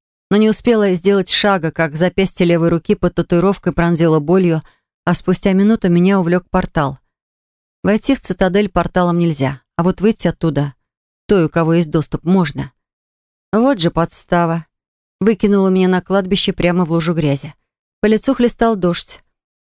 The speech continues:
Довольно обычное явление для тонкого мира. Я поднялась и осмотрелась, пытаясь хоть что-то разглядеть в темноте. Разглядела, чтоб его. Огромные глаза, светящиеся красным.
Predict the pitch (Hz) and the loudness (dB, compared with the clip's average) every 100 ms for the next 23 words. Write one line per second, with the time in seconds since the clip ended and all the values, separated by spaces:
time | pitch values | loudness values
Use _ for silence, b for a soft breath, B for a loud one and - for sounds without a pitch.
0 | _ - 180 185 185 180 175 202 - 165 | _ -2 2 2 2 2 0 -2 0 0
1 | 165 160 160 160 151 156 160 160 151 156 | 2 2 2 2 0 -2 -2 -2 -2 -4
2 | 160 160 151 151 _ _ _ _ _ _ | 0 0 -2 -6 _ _ _ _ _ _
3 | 240 - 208 196 196 202 - 180 - 180 | -2 0 0 2 2 0 0 -2 0 -2
4 | 175 185 196 185 - 165 - 180 - 170 | 0 0 0 0 -2 -4 0 -2 -2 -4
5 | - - 185 170 165 160 165 175 - - | -4 -2 -2 -2 -2 0 0 0 -2 -6
6 | 175 175 175 - 151 147 _ _ _ _ | -2 0 0 -2 -4 -6 _ _ _ _
7 | _ _ _ 202 202 190 208 160 165 151 | _ _ _ -2 0 2 0 2 0 0
8 | 151 - 143 151 143 151 - _ _ _ | -2 -4 -4 -2 -2 -6 -10 _ _ _
9 | _ _ - 180 175 185 185 180 170 165 | _ _ -2 0 2 2 2 2 2 0
10 | 165 165 180 202 196 _ _ - 185 175 | 0 0 0 -2 -4 _ _ -4 -2 0
11 | 196 185 - 185 170 175 - 175 160 - | 0 0 0 -2 -2 -2 -2 -2 -2 -4
12 | 143 | -6